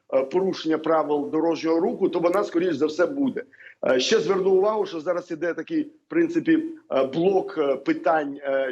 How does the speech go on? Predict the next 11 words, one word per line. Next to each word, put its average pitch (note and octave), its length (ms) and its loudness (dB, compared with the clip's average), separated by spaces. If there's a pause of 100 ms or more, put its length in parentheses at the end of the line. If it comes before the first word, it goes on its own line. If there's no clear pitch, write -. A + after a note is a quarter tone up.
(160)
щодо D3+ 320 -4
правил D#3 320 0
дорожнього D#3 460 2
руху. F3+ 400 0 (280)
І, D3+ 220 6
напевно, D#3 680 2
більш D3+ 460 -6
важливе D#3 380 4
питання: D#3 460 0
оці C#3 220 -2
от C#3+ 220 -2